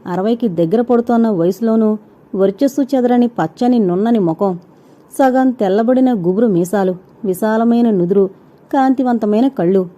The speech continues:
మేధస్సుకి చిహ్నంలా అనిపించే కొద్దిపాటి బట్టతల, రిమ్లెస్ కళ్ళజోడు, నవ్వులో స్నేహం కట్టినట్టుండే పెదవులు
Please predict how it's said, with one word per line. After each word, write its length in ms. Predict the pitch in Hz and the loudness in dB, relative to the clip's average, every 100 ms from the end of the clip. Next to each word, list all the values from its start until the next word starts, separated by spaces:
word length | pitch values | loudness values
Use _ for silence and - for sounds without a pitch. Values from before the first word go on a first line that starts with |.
| - 190 | -10 -4
మేధస్సుకి 580 | 175 208 226 247 240 233 170 | -2 -2 -4 -4 -4 -4 -4
చిహ్నంలా 360 | 185 233 247 | -2 -2 0
అనిపించే 580 | 233 226 226 220 208 208 - | -2 -2 -2 0 -2 -2 -4
కొద్దిపాటి 520 | 214 175 175 185 175 | -4 -2 -2 -4 -4
బట్టతల, 540 | 165 156 190 196 185 185 - _ - _ - 233 | -4 -4 -4 -2 -2 -4 -10 _ -20 _ -6 0
రిమ్లెస్ 440 | 214 233 233 233 - | 2 4 2 -2 -4
కళ్ళజోడు, 520 | 170 185 190 190 185 180 - - - - | -2 0 2 2 0 -4 -16 -20 -18 -4
నవ్వులో 480 | 240 226 262 285 285 | 0 2 4 4 4
స్నేహం 480 | 277 - 208 240 285 | 2 -2 0 2 2
కట్టినట్టుండే 720 | 269 247 262 247 254 240 240 | 2 0 0 0 2 2 2
పెదవులు 640 | 226 170 190 226 196 247 | 2 0 2 2 4 2